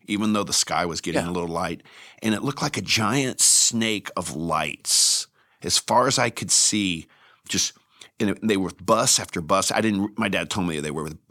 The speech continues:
Speaker 1: tour buses, but it looked like a, a traffic jam of buses. As far as you could see, coming, probably now I know distances, probably about twenty, thirty miles from the airport that were coming into the airport. And he says,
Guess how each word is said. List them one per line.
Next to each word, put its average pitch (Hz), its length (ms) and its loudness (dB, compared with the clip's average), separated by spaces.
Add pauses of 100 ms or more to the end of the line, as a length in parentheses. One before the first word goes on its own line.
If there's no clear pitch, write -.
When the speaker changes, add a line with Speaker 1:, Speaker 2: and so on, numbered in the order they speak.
Speaker 1:
tour 147 240 2
buses, 82 400 0
but 101 100 -2
it 76 80 -2
looked 117 160 -4
like - 180 -2
a, - 120 -6 (100)
a - 60 -8
traffic - 480 -4
jam - 360 -8 (160)
of 90 200 -4
buses. - 560 0 (500)
As - 80 -4
far 208 240 -2
as 170 120 2
you 156 60 2
could 123 200 -2
see, - 320 2
coming, 143 500 -2 (420)
probably 139 400 4
now 107 240 2
I 98 100 0
know 87 420 -4
distances, 95 560 0
probably 113 240 2
about 95 240 -2
twenty, 113 300 0
thirty 101 260 0
miles 90 340 0
from 104 360 -2
the 87 100 -2
airport 90 440 -6 (220)
that 90 80 -4
were 92 80 -2
coming 101 320 -2
into 71 200 -6
the 78 120 -4
airport. - 400 -8 (880)
And 98 100 -4
he 110 140 2
says, - 420 -2